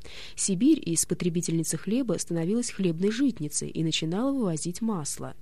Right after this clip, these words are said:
Сравнительно с коренной Россией ее роль всё ещё оставалась незначительной, и, несмотря на все правительственные расчёты,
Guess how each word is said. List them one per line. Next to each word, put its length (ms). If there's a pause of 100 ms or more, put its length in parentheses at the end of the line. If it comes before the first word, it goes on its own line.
(360)
Сравнительно 680
с 120
коренной 420
Россией 600
ее 200
роль 220
всё 180
ещё 160
оставалась 520
незначительной, 600
и, 380
несмотря 500
на 100
все 200
правительственные 680
расчёты, 600